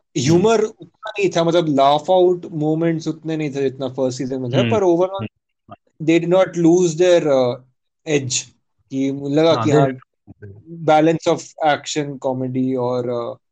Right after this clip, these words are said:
Speaker 2: जो भी हार्टफेल्ट
Speaker 1: सीरियस। हाँ, हाँ,
Speaker 2: मोमेंट्स
Speaker 1: हाँ, definitely।
Speaker 2: भी थे।
Speaker 1: सब। हम्म।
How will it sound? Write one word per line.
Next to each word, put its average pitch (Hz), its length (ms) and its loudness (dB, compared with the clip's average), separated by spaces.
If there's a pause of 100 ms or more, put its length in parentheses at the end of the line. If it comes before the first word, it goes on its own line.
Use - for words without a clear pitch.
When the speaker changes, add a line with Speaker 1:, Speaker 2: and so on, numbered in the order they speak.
(280)
Speaker 2:
जो 175 80 4
भी 165 100 4
हार्टफेल्ट 131 540 4
Speaker 1:
सीरियस। - 240 -18 (300)
हाँ, 143 280 -2
हाँ, 101 120 -2
Speaker 2:
मोमेंट्स 98 300 -4
Speaker 1:
हाँ, 101 80 -20
definitely। - 500 -12 (100)
Speaker 2:
भी 131 60 -8
थे। 127 120 -12
Speaker 1:
सब। 104 240 -6 (1080)
हम्म। 101 200 -10